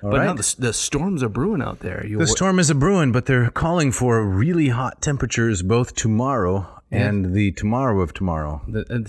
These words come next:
Speaker 2: tomorrow and the next day.
Speaker 1: Yes, it's gonna be ninety-five and ninety-seven.
Speaker 2: Oh, that doesn't sound too pleasant.
Speaker 1: That's hot.
Speaker 2: That's very
Speaker 1: Maybe
Speaker 2: hot.
Speaker 1: we should just stay inside and podcast.
Speaker 2: I, I agree.
Speaker 1: Okay.
Speaker 2: It's very comfortable down here in the vomitorium.
Speaker 1: It's Vomitorium East, situated next to the lovely Swan Lake.
Speaker 2: Yep,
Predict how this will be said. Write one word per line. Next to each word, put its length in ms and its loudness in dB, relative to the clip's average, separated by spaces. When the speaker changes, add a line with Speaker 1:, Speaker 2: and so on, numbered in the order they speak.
Speaker 2:
tomorrow 280 0
and 80 0
the 40 0
next 260 -4
day. 260 -4
Speaker 1:
Yes, 240 2
it's 80 -2
gonna 180 -2
be 80 0
ninety-five 680 0
and 420 -2
ninety-seven. 760 -4
Speaker 2:
Oh, 120 -6
that 180 -4
doesn't 240 -4
sound 320 -6
too 140 -10
pleasant. 320 -4
Speaker 1:
That's 60 0
hot. 500 2
Speaker 2:
That's 140 -8
very 180 -4
Speaker 1:
Maybe 160 2
Speaker 2:
hot. 80 4
Speaker 1:
we 80 4
should 160 -2
just 100 0
stay 220 0
inside 320 2
and 120 0
podcast. 600 -2
Speaker 2:
I, 180 -2
I 120 -2
agree. 600 0
Speaker 1:
Okay. 260 0
Speaker 2:
It's 100 0
very 180 2
comfortable 380 -2
down 220 0
here 220 0
in 80 0
the 60 -2
vomitorium. 800 -2
Speaker 1:
It's 120 -2
Vomitorium 560 2
East, 340 2
situated 640 2
next 220 -2
to 60 -4
the 120 2
lovely 500 2
Swan 420 0
Lake. 300 -2
Speaker 2:
Yep, 180 -4